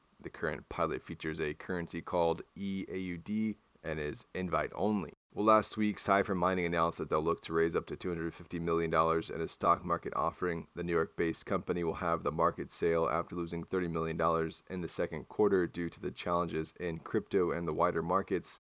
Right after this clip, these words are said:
The company is also still developing additional green energy infrastructure in Texas.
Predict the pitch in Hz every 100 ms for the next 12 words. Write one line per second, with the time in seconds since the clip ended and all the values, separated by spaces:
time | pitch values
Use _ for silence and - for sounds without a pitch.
0 | _ - 95 90 82 85 80 82 78 -
1 | 78 - 87 78 76 78 80 85 - -
2 | 90 90 - 82 80 - 90 85 - 90
3 | 90 85 78 80 - - 80 - 80 82
4 | - 87 76 65 - 95 - - - -
5 | -